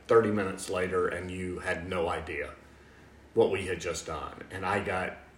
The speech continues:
incredibly frustrated. Um, and, and that's when we found another tutor that her specialty was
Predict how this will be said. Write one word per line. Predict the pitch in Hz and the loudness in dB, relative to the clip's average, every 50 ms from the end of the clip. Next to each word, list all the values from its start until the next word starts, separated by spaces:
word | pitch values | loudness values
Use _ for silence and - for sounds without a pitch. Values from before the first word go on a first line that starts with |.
| - - | -8 -6
incredibly | 92 90 90 - - - - 135 135 131 127 123 110 95 107 101 95 | -6 -4 -4 -6 -8 2 6 8 10 10 10 8 8 4 2 0 0
frustrated. | - 95 85 80 - - - 85 82 80 82 80 78 76 - - - - - - - - - - - - - - | 0 -4 -4 -4 -6 -6 -6 -6 -4 -4 -6 -8 -8 -10 -16 -18 -20 -20 -20 -20 -20 -20 -20 -20 -20 -20 -16 -8
Um, | - 110 104 98 98 92 90 92 92 - - | -4 -2 0 0 0 -2 -2 -6 -10 -8 -6
and, | 120 110 - | -6 -4 -2
and | 113 107 107 113 | -2 0 4 4
that's | 123 117 - - | 4 4 4 4
when | 117 107 98 | 2 2 2
we | 98 98 98 | 0 -2 -2
found | - - 104 101 98 98 98 92 95 95 - | -2 -2 0 0 0 0 0 -2 -2 -4 -2
another | - 90 92 95 101 107 107 107 107 107 95 90 87 - - | -2 -2 -2 0 2 4 4 6 6 4 2 2 0 -2 -6
tutor | - - - 120 113 - 85 82 82 82 78 - - - - - - - - - - 82 85 85 85 - | -4 0 0 0 2 2 0 0 0 -2 -4 -6 -12 -18 -20 -20 -20 -20 -20 -20 -18 -16 -16 -16 -16 -6
that | - 101 92 87 85 80 - - - - - - - - - - - - - - - | -2 0 0 2 0 0 -4 -8 -14 -20 -20 -20 -20 -20 -20 -20 -20 -20 -20 -14 -10
her | - - - 110 117 117 | -10 -8 6 6 8 8
specialty | - - - - 110 104 - - - 110 101 95 98 95 95 95 | 8 4 0 2 2 2 2 2 -2 -2 -4 -4 -6 -6 -6 -6
was | 90 90 87 92 95 95 92 95 95 95 - | -4 -2 0 0 0 0 0 -2 -2 -4 -6